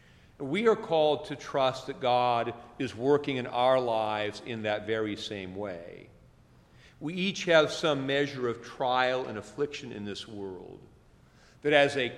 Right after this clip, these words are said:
causal connection to the glory that God is going to give us. As Second Corinthians says,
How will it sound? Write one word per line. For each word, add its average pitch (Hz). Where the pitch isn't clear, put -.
causal 156
connection -
to 127
the 113
glory 113
that 113
God 101
is 101
going 104
to 95
give 87
us. -
As 104
Second 107
Corinthians 92
says, -